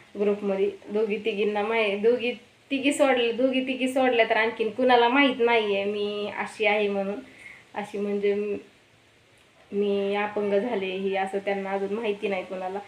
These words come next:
एक जणीला मी सकाळी बोलले तर तिला म्हणजे आश्चर्याचा धक्काच बसला, म्हणली, "कशी काय गं, का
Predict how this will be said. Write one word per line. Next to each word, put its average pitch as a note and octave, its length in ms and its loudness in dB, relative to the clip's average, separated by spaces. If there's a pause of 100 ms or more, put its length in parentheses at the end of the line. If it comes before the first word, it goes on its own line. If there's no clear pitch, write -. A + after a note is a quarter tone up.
(340)
एक G#3 180 -4
जणीला G3+ 340 0
मी G3+ 100 2
सकाळी G3+ 380 0
बोलले G3+ 320 0
तर G3+ 200 -4
तिला G3+ 180 4
म्हणजे G3+ 220 0
आश्चर्याचा G3+ 520 -2
धक्काच G3 400 -2
बसला, G#3 260 -4
म्हणली, G3 240 -2
"कशी A3 320 -2
काय G3 200 0
गं, G3 180 0
का G3 280 -2